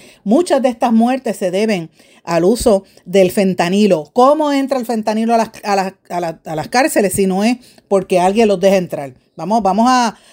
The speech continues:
no podemos tapar el cielo con la mano. Ese problema está ahí. Entre enero y febrero, y finales de febrero, y quiero recordarle esto a los amigos que nos están escuchando, la secretaria Ana Escobar Pavón tuvo que admitir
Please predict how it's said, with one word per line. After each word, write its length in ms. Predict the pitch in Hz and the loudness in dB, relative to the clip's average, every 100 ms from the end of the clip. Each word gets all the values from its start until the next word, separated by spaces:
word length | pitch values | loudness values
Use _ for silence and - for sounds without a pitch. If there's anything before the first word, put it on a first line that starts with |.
| _ | _
no 140 | 190 | -6
podemos 280 | 190 247 269 | -2 -2 -2
tapar 260 | 240 226 226 | -2 -2 -2
el 80 | 226 | -2
cielo 220 | 220 220 | 0 2
con 140 | 226 | 2
la 80 | 185 | 2
mano. 220 | 202 185 - | 0 -4 -4
Ese 340 | 196 - 240 | -4 -2 -4
problema 440 | 214 180 185 220 | 2 2 2 0
está 480 | 185 - 196 202 160 | -2 -2 -4 -2 -6
ahí. 300 | 143 175 170 - _ - - - | -4 -6 -6 -10 _ -20 -20 -4
Entre 400 | 226 226 214 214 | 2 2 2 0
enero 480 | 202 269 349 285 233 | 0 0 2 2 0
y 100 | 220 | -6
febrero, 400 | 208 180 202 226 | -6 -4 -4 -6
y 60 | 202 | -8
finales 340 | 196 196 269 | -8 -6 -4
de 100 | 269 | -4
febrero, 580 | 240 202 190 202 180 147 | -2 0 2 2 2 0
y 60 | 160 | -6
quiero 280 | - 160 214 | -8 -2 0
recordarle 500 | 214 190 170 170 196 | 0 0 0 -2 -2
esto 160 | 220 208 | -2 -2
a 20 | |
los 100 | 185 | -2
amigos 240 | 170 180 | -4 -2
que 60 | 202 | -2
nos 100 | 196 | -4
están 160 | 190 180 | -4 -4
escuchando, 640 | 202 180 180 160 156 131 - _ - - _ | -4 -6 -4 -6 -8 -10 -14 _ -20 -20 _
la 160 | 202 208 | 0 2
secretaria 680 | 226 202 202 226 277 320 302 | 2 2 2 2 2 0 -4
Ana 240 | 226 254 | -4 -6
Escobar 440 | 311 320 262 262 262 | -4 0 2 0 0
Pavón 540 | 226 214 208 208 214 _ _ _ _ _ _ _ - _ _ _ - | 0 0 0 -2 -6 _ _ _ _ _ _ _ -20 _ _ _ 2
tuvo 320 | 359 392 403 | 4 4 2
que 100 | 359 | 0
admitir 760 | 320 262 254 226 277 220 175 | 0 0 -2 0 0 0 -2